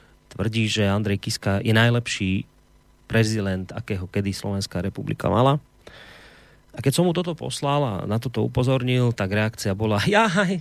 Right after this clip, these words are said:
to hovorí Fico, jasné, no, tak to bude určite pravda. E, veď on vždy hovorí pravdu." Čiže vlastne to je, viete, že toto, a to je to vočko, ten začarovaný kruh tu, že čokoľvek už ty spravíš,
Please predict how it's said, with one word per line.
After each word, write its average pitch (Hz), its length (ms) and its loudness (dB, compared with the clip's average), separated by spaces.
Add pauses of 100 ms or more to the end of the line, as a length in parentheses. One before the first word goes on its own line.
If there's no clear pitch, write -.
(140)
to 151 80 -2
hovorí 117 320 2
Fico, 98 320 -6
jasné, 82 480 -4
no, 82 320 -8 (160)
tak - 160 -12
to 107 80 -4
bude 98 240 0
určite 110 400 -4
pravda. 82 400 -2 (1200)
E, 87 400 -4
veď 101 240 -2
on 117 240 0 (160)
vždy 101 140 0 (100)
hovorí 87 320 -6
pravdu." 95 400 -6 (800)
Čiže 95 240 2
vlastne 127 560 4 (880)
to 135 160 0
je, 135 240 4
viete, 156 240 2
že 117 320 0
toto, 156 480 -2
a 120 160 -2
to - 240 -2
je 156 80 -2
to 117 80 2
vočko, 113 320 0
ten 104 160 -4
začarovaný 104 720 -2
kruh 104 320 -4
tu, 80 160 -6 (160)
že 98 240 -2 (1400)
čokoľvek 123 720 2
už - 240 -6
ty - 80 -4
spravíš, 78 720 -2